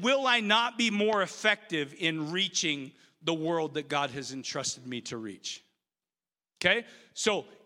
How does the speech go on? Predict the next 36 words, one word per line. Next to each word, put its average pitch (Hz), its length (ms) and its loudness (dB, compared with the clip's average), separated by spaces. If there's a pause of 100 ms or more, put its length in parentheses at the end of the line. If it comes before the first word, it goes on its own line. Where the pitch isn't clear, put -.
(100)
if 180 180 0
this 247 220 4
is 277 160 2
what 277 160 2
the 277 80 -2
glory 247 340 2
of 220 80 -4
God 214 200 2
looks 202 300 -2
like, 139 320 -4 (360)
and 175 200 4
I 220 200 6
can 233 240 -2
look 220 180 0
like 196 260 2
that, 165 280 0
then 160 180 -4
will 214 240 2
it 165 100 -4
help 196 300 -2
me 185 120 -2
be 165 160 -2
more 165 220 -2
effective 156 480 -4
in 135 140 -4
reaching 131 340 -4
my 117 120 -4
world? 117 320 -8
And 139 100 -4
I 156 80 4
believe 156 380 -6
that 135 120 -6
it 131 140 -14
did, 202 360 0
it 143 220 -4
will. 214 360 0